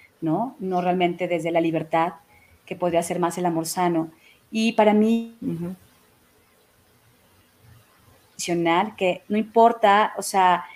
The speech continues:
Speaker 1: el amor, así, así te maltrate, así te hable mal, así te pegue,
Speaker 2: Ujú.
Speaker 1: eh, el amor es incondicional, hay que mantenernos ahí, que creo que eso es algo que nos han vendido, donde, donde el amor es,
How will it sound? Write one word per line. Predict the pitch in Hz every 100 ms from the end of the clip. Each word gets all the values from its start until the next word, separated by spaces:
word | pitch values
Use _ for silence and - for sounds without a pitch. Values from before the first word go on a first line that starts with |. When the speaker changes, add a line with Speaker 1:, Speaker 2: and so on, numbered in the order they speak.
| - _
Speaker 1:
el | 196
amor, | 190 196 202 220 226
así, | - 220 214
así | 208 208 220
te | 220 226
maltrate, | 226 190 190 196 202 185
así | 180 180 - 190
te | 202
hable | 190 185
mal, | 180 180 180 180
así | 180 -
te | 180 180
pegue, | 185 185 180 180 185
Speaker 2:
Ujú. | 151 - _ _ -
Speaker 1:
eh, | 185 185 180
el | 190
amor | 185 214 277
es | 247 190
incondicional, | 165 165 160 - 160 160
hay | 190
que | 240
mantenernos | 220 196 185 175 214 277 170 -
ahí, | 156 156
que | 170
creo | 170
que | 196
eso | 220 240
es | 208 233
algo | 214 220
que |
nos | 202 175
han | 185 190 - - - - _ -
vendido, | 202 190 214 254 247 185
donde, | 180 185 185 185 185
donde | 196 185 196 - - - _ _ - - - -
el | 202
amor | 202 208 220 240
es, | 254 -